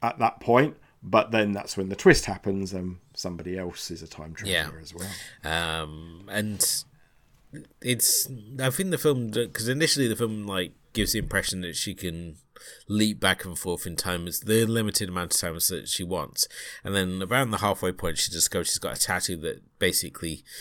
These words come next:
Speaker 2: serves the same as Spawn's clock. It says that she can only leap so many times, and then she realizes that, you know, perhaps she shouldn't have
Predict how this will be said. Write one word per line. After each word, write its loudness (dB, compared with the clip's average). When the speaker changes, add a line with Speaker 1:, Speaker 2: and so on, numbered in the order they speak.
Speaker 2:
serves 6
the 4
same 6
as 4
Spawn's 2
clock. -4
It -6
says 4
that -4
she -2
can 0
only -2
leap -4
so 4
many -6
times, -2
and 0
then -4
she -4
realizes 0
that, -2
you -10
know, -6
perhaps -4
she -4
shouldn't -2
have -10